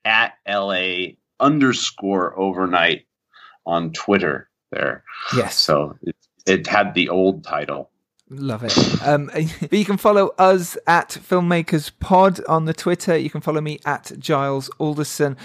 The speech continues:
Speaker 2: Um, if you've enjoyed listening to this, please like, share, and subscribe to us on iTunes. Um, if nothing else, give us a little thumbs up. If nothing else, give us a lovely retweet. L A Overnight or Los Angeles Overnight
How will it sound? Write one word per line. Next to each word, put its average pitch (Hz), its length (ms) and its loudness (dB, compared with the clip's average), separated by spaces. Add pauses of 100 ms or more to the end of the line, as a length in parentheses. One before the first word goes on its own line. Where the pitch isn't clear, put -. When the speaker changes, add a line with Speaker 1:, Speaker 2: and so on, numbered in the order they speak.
(140)
Speaker 2:
Um, 165 180 -2
if 202 200 2
you've 202 100 0
enjoyed 196 580 4
listening 175 400 4
to 156 100 -6
this, 151 180 -6
please 185 500 0
like, 156 340 2
share, 143 440 2
and 127 140 -4
subscribe 147 540 0
to 131 140 0
us 123 120 -2
on 123 200 -4
iTunes. 131 640 0 (320)
Um, 117 300 2
if 131 260 0
nothing 123 320 0
else, 113 260 2
give 120 200 2
us 113 100 -4
a 113 60 0
little 117 200 0
thumbs 113 360 -4
up. 110 260 2 (380)
If 123 160 -2
nothing 147 260 0
else, 147 200 2
give 175 140 6
us 165 120 2
a 160 40 6
lovely 143 300 4
retweet. 117 540 -2 (260)
L 170 180 2
A 151 200 4
Overnight 135 500 -4
or 123 100 -6
Los 123 200 -2
Angeles 147 340 -2
Overnight 113 540 -6